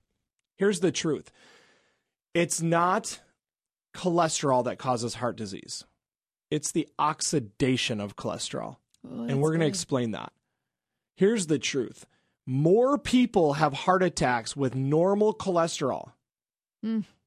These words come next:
Speaker 1: than with elevated cholesterol.
Speaker 2: Well, then why are we trying to lower cholesterol?
Speaker 1: Well, it's the people who are on the drugs to normalize their
Speaker 2: Right.
Speaker 1: cholesterol that are still having heart attacks 'cause the drugs do nothing
Speaker 2: Right.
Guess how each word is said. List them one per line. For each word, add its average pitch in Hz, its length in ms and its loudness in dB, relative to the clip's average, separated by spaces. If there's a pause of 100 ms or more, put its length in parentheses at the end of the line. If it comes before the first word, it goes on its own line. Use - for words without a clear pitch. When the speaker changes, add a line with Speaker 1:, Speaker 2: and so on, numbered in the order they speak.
Speaker 1:
than 139 200 2
with 139 220 0
elevated 127 520 0
cholesterol. - 560 -12 (1300)
Speaker 2:
Well, 208 180 -6
then 214 180 0
why 202 120 -2
are 240 120 2
we 196 140 -2
trying 202 240 -2
to 185 80 -6
lower 185 380 -2
cholesterol? 185 720 -6
Speaker 1:
Well, 165 160 4
it's 151 160 0
the 170 100 2
people 175 340 2
who 160 100 4
are 147 100 4
on 143 200 2
the 151 80 2
drugs 135 420 0
to 127 100 -4
normalize 131 680 0
their 123 120 -2
Speaker 2:
Right. 139 240 0
Speaker 1:
cholesterol 131 200 0
that 117 120 0
are 113 60 -2
still 175 440 2
having 175 280 0
heart 170 200 0
attacks 127 320 -4
'cause 123 180 -2
the 127 80 -2
drugs 127 380 0
do 127 140 2
nothing 127 720 -2 (220)
Speaker 2:
Right. 180 300 0